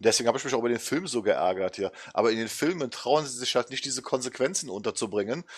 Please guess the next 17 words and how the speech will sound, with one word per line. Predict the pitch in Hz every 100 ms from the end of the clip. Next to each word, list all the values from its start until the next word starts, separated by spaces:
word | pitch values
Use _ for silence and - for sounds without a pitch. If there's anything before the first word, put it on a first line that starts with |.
| - -
die |
sie | 120 143
in |
ihren | 131 131 127
Comic-Serien | 156 151 120 104 92 95
unterbringen. | 85 95 95 98 92 95
Das | 95
heißt, | 123
das | 131 117
wird | 147 -
alles | 131 160 -
abgeschwächt, | 135 - 151 151 151 156 -
es | 123
wird | 143 -
ein | 120
bisschen | 139 135
gleichgeschaltet | 107 120 165 151 - 143 143 143